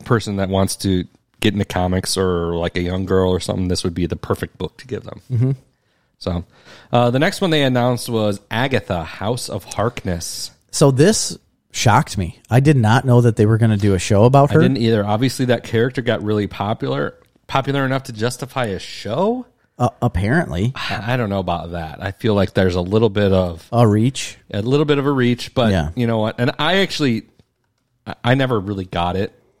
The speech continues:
Speaker 1: The pe-, the people that were really into that character.
Speaker 2: I thought it was a fun character
Speaker 1: It was a
Speaker 2: for
Speaker 1: f-
Speaker 2: what was going on, but I
Speaker 1: Yeah.
Speaker 2: don't know if the substance is there or the story is there to,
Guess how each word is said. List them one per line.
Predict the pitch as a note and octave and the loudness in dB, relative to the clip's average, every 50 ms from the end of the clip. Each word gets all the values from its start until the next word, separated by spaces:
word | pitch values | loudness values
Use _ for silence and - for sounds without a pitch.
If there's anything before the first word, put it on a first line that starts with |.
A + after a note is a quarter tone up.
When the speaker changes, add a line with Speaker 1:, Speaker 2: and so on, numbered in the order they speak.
| - - - - - - | -20 -20 -20 -20 -20 -14
Speaker 1:
The | - F#2+ | -14 -12
pe-, | - - - - | -12 -12 -10 -2
the | G#2+ G2+ | -2 -2
people | - - - A2 G#2 A2 G2+ G2 | -2 0 -4 -2 0 2 2 2
that | G2 F2+ F#2 | 2 2 2
were | G2 F#2+ F#2 | 0 0 0
really | F2+ F#2 F#2+ F#2+ F#2+ F#2 F#2 | 0 0 2 2 2 2 2
into | F#2 F2+ F2+ | 2 0 0
that | F2+ F2 E2+ - | 0 -2 -2 -2
character. | - G2 F2+ F2+ F2+ - - G#2+ A2 G#2+ - _ - _ _ - - - - _ _ - | -4 -4 -2 -2 -4 -2 -2 0 0 -2 -2 _ -20 _ _ -20 -20 -20 -20 _ _ 0
Speaker 2:
I | - F3 | 0 4
thought | - A3+ A3 A3 | 6 6 6 6
it | G#3 | 6
was | G3+ E3 D3 | 6 6 6
a | C3+ | 4
fun | - - - C#3+ C#3+ D3+ D#3 | 2 2 2 4 4 4 4
character | C3+ - D3 C#3 C3+ C3+ B2+ - C3+ | 2 4 4 4 4 2 2 2 2
Speaker 1:
It | B2+ | 2
was | C3+ B3 G3 | 2 0 2
a | G3 | 4
Speaker 2:
for | C3 B2+ | 4 4
Speaker 1:
f- | A#2+ | 6
Speaker 2:
what | B2 C3 C3 A#2+ | 6 4 4 4
was | B2+ A#2 G#2+ | 2 0 2
going | B2 A#2+ A#2+ A2 G2 G2+ | 2 4 4 4 4 4
on, | G#2+ B2 C3 B2 G#2+ G2 | 4 4 4 4 4 4
but | G#2+ G#2+ - | 2 2 2
I | - A2+ | 2 2
Speaker 1:
Yeah. | C3 E3 | 2 2
Speaker 2:
don't | F3 D#3+ C#3+ | 2 4 4
know | B2+ B2 B2+ | 4 4 4
if | A#2 - | 2 2
the | - G#2 | -2 -2
substance | - - - A#2 A#2+ C3 A#2+ - - A#2+ G2+ F#2+ - | -2 0 2 2 2 2 0 -2 -2 -2 -2 0 -2
is | G#2 F#2+ F2+ | -2 -2 0
there | G#2 G#2 G2+ G2+ G#2 G#2 F2+ | 0 2 2 2 2 2 0
or | G2 G2+ G2+ | 0 -2 -2
the | F#2+ F#2 F2+ | -2 -2 -6
story | - - A#2 G#2+ A2+ A#2 A2+ G#2 | -2 0 2 4 4 4 4 4
is | G2 F#2 | 2 2
there | G#2 G#2 G2+ G2 | 2 2 2 2
to, | F#2+ G2 F#2 | 2 0 -2